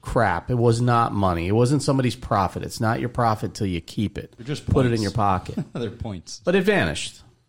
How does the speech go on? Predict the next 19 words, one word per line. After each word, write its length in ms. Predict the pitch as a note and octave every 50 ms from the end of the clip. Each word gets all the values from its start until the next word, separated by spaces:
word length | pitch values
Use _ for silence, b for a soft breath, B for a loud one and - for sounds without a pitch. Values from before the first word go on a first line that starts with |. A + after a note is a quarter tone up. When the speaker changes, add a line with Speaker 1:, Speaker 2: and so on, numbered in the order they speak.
| _ _
Speaker 1:
So 420 | - - - D3+ D3 D3+ D#3 - -
if 140 | D3+ C3 -
it 60 | E3+ D#3+
wasn't 340 | D#3 F#3 G#3 F#3+ G3 E3 C#3+
yours 240 | C#3 C#3+ C#3+ B2 C3+
and 100 | B2 A#2+
it 80 | B2
wasn't 280 | A2+ A2+ A#2 A2+ A#2+ A2+
in 60 | A2
your 120 | G#2 G2 F#2
pocket, 480 | - - D3 D3 D3 C3+ - G#2 F2+
what 100 | G#2 D3
are 60 | F#3+ G#3
you 160 | F3+ D#3 -
actually 460 | - A#2+ C3+ D#3 - - - G2+ F#2+
losing? 340 | F2+ F2+ F2+ E2+ D#2+ E2+ D#2+
What's 220 | F#2+ B2 B2+ - -
the 100 | D#3 D3
real 400 | C#3+ D3 D3 D3 C#3 C3+ -